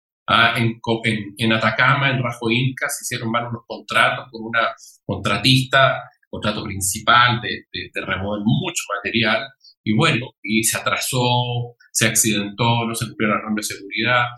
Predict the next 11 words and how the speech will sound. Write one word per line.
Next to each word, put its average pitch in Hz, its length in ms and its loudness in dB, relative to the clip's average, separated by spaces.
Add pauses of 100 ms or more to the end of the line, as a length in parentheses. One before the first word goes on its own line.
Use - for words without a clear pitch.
(160)
fue 120 160 2
suspendida 113 760 -2
incluso 113 420 -6
la 98 120 -4
faena 110 420 2
durante 107 320 -4
algún - 240 -12
tiempo - 260 -6
por 95 80 -10
la 95 100 -10
muerte 98 180 -14